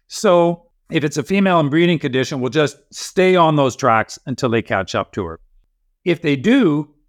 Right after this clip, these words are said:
if there's another male there, and depending on the size of the male and how close they are in sort of competitive stature, um, if there's a difference, the fights are over in, in seconds.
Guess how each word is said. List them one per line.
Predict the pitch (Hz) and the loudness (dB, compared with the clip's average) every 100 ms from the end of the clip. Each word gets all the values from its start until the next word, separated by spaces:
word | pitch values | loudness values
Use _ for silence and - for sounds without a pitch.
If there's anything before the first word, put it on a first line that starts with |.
| - | -8
if | 160 | -6
there's | 170 139 | -2 -2
another | 151 175 220 | 0 2 2
male | 156 175 208 208 | 0 0 4 2
there, | 131 120 117 127 _ _ _ _ _ _ _ - | 2 -2 -4 -6 _ _ _ _ _ _ _ -4
and | 151 | -2
depending | 151 143 175 160 | 0 0 0 0
on | 131 | 0
the | 117 | -2
size | - 180 190 220 190 | -2 2 2 4 2
of | 151 120 | -2 -2
the | |
male | 120 110 104 110 - _ _ | -2 -2 0 -2 -4 _ _
and | - 147 135 143 | -4 -2 -2 -4
how | 143 160 147 | -2 0 0
close | - 160 151 | 0 0 0
they | 160 139 | -2 -2
are | 135 131 | 0 -2
in | 123 139 - | -2 -8 -12
sort | - 147 | -4 -2
of | 123 - | -2 -4
competitive | 123 - 190 196 156 123 | -8 -2 0 2 0 -2
stature, | - 151 151 175 - 113 107 _ _ _ - | -6 -2 0 0 -4 -6 -8 _ _ _ -12
um, | 143 135 135 139 165 - | -4 -2 -2 -6 -14 -6
if | 156 156 | -6 -2
there's | 147 | -2
a | 139 | -2
difference, | 151 208 202 165 143 | 0 0 2 -4 -4
the | - 143 | -6 -4
fights | 156 147 - | 2 0 0
are | 135 | -2
over | 123 123 117 107 | 0 0 0 -2
in, | 107 107 _ _ _ _ _ | -2 -6 _ _ _ _ _
in | - 117 104 104 _ _ _ | -12 -8 -8 -10 _ _ _
seconds. | - 147 123 123 - - | -4 0 0 -2 -10 -14